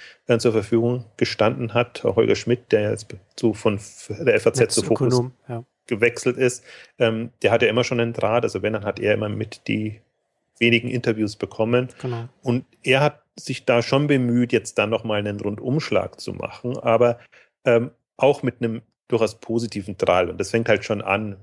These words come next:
Speaker 1: Oliver Samba mit einem null Komma acht, äh, Abitur sozusagen in Nordrhein-Westfalen. <clears throat> Ähm, und solche, solche Punkte sozusagen fließen rein. Da sieht man schon,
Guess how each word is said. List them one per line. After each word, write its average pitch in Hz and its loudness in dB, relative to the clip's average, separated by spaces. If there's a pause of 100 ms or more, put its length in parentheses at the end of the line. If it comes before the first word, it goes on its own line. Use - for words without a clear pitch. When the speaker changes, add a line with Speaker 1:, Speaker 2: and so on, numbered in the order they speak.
Speaker 1:
Oliver 107 2
Samba 98 2
mit 101 -4
einem 98 -4
null 107 -2
Komma 101 -2
acht, - -4
äh, 98 4 (500)
Abitur 110 0
sozusagen 92 -2
in 104 -6
Nordrhein-Westfalen. 101 0 (360)
<clears throat> 170 2 (400)
Ähm, 123 4 (100)
und 117 2 (220)
solche, 120 4
solche 113 2
Punkte 131 -6
sozusagen 110 0 (640)
fließen 120 -4
rein. 107 4
Da 120 -2
sieht 127 -6
man 120 -2
schon, 117 -2